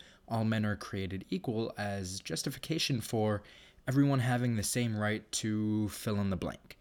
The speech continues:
Reading about our founding fathers, though, they don't directly mention their thoughts on what exactly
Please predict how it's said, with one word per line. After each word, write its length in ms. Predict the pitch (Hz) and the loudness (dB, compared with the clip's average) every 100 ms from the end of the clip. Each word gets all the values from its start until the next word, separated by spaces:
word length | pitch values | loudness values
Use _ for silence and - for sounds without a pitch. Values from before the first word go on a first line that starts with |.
| - - - - - - - - | -20 -20 -20 -20 -20 -20 -12 -4
Reading 520 | 120 135 147 151 143 | 2 6 6 6 4
about 480 | 107 123 139 143 - | 2 2 2 0 -2
our 360 | 104 107 104 98 | -2 0 -2 -4
founding 460 | - 95 90 90 | -2 -2 -2 -4
fathers, 480 | 90 - 220 131 98 | -4 -2 0 0 0
though, 320 | 104 104 110 | 0 0 -2
they 160 | 135 120 | -4 -2
don't 300 | 151 190 113 | -2 -2 -2
directly 500 | 113 107 165 - 190 | -2 0 0 0 2
mention 540 | 139 123 180 - 117 95 | 2 2 2 2 2 0
their 200 | 92 90 | -2 -4
thoughts 400 | - - - 107 | -4 -4 -2 -2
on 180 | 95 | 0
what 120 | 98 120 | 0 0
exactly 580 | 104 107 107 - 107 | 0 0 -2 -2 -2